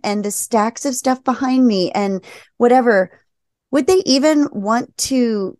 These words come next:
listen to what I'm saying or read what I'm writing?" Because they'd be like, "Well, she doesn't have her act together," you know? Those kinds of things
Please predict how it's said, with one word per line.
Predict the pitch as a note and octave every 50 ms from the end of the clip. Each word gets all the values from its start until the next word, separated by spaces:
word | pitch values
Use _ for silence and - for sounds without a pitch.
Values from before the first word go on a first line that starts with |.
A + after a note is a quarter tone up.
| _ -
listen | G3 G3 G3 G#3+ - - C4+ C#4 C#4+ C#4+ D4 D4 C#4+ -
to | - C4+ B3
what | A3+ A3
I'm | A3 G3+ G#3 G3
saying | - A3+ G3 F#3+ F#3+ G3+ A3 A#3+ A#3+
or | - G#3 G3 F#3+ F3
read | F3+ G3 G#3+ A3+ A#3 B3 A3 A#3
what | A#3 A3 G#3+ G#3
I'm | G3+ G3 F#3+
writing?" | F#3 F3+ F#3 G3 A3 A3+ A#3 B3 C4 C4+ C4 _ - - _ _ _ _ _ _ _ _ _ _ _ -
Because | - A#3+ - C4 B3+ B3 A3
they'd | B3 B3 G3+
be | B3 A#3+ A#3
like, | A3+ G#3+ G#3 F#3+
"Well, | F#3 F3+ - - _ -
she | - - - F#3
doesn't | G#3 D4 C#4+ C#4 A3+ G#3
have | G#3 G3 F3
her | F#3+ A#3 C#4+
act | C4+ - -
together," | - D#3+ D#3 D#3 D3+ D#3 D#3+ F#3+ G#3 A3 A#3+ -
you | - G#3+ G#3+
know? | G#3+ G#3+ A#3 B3+ B3 - - - - _ _ -
Those | G3+ G3+ B3+ C#4+ D4+ -
kinds | - D4 D4 B3+ A#3+ G#3+
of | F#3 -
things | - E3+ D#3+ D#3+ D#3+ - - -